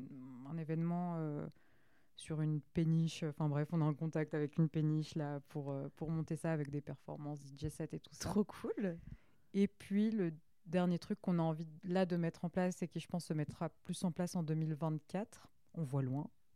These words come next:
Speaker 1: On est en
Speaker 2: Ouais, il faut.
Speaker 1: deux mille vingt-trois, mais en fait, euh, pas du tout.
Speaker 2: Non, non, mais il faut.
Speaker 1: <laughs> Et là, en fait, c'est plus de partir, euh, enfin, comme on a toutes ces questions de, d'accessibilité à l'art et comment, euh, en fait, on donne voir, euh,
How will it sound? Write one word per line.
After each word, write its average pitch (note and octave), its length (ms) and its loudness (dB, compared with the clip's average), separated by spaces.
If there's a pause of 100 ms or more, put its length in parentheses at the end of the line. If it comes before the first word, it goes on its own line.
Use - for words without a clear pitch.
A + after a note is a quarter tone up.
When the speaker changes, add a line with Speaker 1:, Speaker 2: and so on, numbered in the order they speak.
(280)
Speaker 1:
On C3+ 100 -6
est C3+ 40 -4
en C3+ 40 2
Speaker 2:
Ouais, C#3+ 180 8
il - 20 10
faut. - 20 10
Speaker 1:
deux F3+ 60 10
mille G3+ 80 10
vingt-trois, G#3 420 10
mais F3+ 100 8
en D#3+ 120 6
fait, D#3 200 -2
euh, D3+ 80 2
pas D#3 120 0
du D3+ 120 -2
tout. A#3+ 180 -4
Speaker 2:
Non, G#3 160 4
non, G#3 220 6
mais G3 400 6
il G3 60 2
faut. - 180 -2
Speaker 1:
<laughs> - 840 -6
Et F3 160 2
là, G#3 260 4
en G3 60 4
fait, G#3+ 220 0
c'est F#3+ 100 2
plus G#3 260 0
de F#3 80 2
partir, F3 580 -2
euh, D#3 640 2 (760)
enfin, F3 160 4
comme F#3+ 180 6
on F#3 80 6
a E3 80 4
toutes - 160 -8
ces F#3+ 120 0
questions F#3 280 0
de, E3 320 2
d'accessibilité D#3+ 760 -2
à D#3+ 100 4
l'art F3 220 4
et D#3+ 60 0
comment, E3+ 440 2
euh, D#3+ 100 4
en D3+ 100 2
fait, - 220 -4
on E3+ 60 -2
donne D#3 220 0
voir, D#3+ 340 -2
euh, D3 340 -4